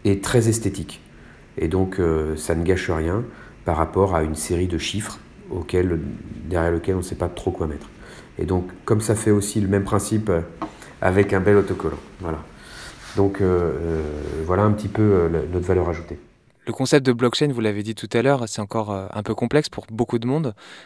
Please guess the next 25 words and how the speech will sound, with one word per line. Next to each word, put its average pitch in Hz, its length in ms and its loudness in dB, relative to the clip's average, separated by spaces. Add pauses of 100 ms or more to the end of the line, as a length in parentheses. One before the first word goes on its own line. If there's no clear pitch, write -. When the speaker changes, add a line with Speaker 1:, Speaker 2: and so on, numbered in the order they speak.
(220)
Speaker 2:
Comment 147 240 6
ça 139 160 2
se - 80 -4
traduit, 131 720 -4
euh, 104 300 -4
pour 113 160 -6
ce 113 100 -6
projet, 113 380 -2
pour 120 120 0
les 107 100 4
propriétaires 117 520 -2
de 113 80 0
vélos 113 240 2
notamment ? 135 460 0
Est-ce 113 200 -6
qu'ils 110 280 -4
ont, 127 180 4
euh, 101 100 2 (380)
un 110 80 4
rôle 131 240 6
à 120 60 8
jouer 120 180 2
dans 117 100 0
cette 104 220 -4
blockchain, 127 480 0